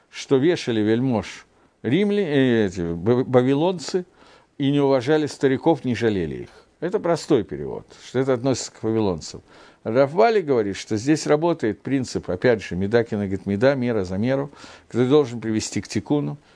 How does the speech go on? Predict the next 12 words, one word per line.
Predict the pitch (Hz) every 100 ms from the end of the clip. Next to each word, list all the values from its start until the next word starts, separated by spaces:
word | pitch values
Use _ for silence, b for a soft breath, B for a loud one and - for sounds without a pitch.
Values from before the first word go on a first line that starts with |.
| b
что | - 139
они | 147
сами | - 180 175 127
себя | - 101 98
повесили, | 113 127 127 - 73 69
чтобы | - 120 117
исправить | 123 - 147 156 123 92
собственную | - 120 - 107 101 98
гайву, | 110 147 156 156 - B B
которая | - 120 131 120
выраж-, | 113 117 117 110
выразилась | 147 160 226 170 98 95 87